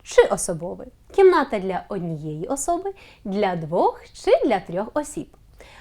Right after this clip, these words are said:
Або ж у будь-якій ситуації можна запитати, чи są wolne pokoje, чи є вільні кімнати.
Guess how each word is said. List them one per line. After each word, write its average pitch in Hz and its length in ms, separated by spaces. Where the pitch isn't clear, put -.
Або 220 280
ж 220 80
у 214 140
будь-якій 311 480
ситуації 254 760
можна 240 380
запитати, 233 680
чи - 140
są 466 480
wolne 254 520
pokoje, 175 540
чи - 180
є 220 340
вільні 190 340
кімнати. 262 540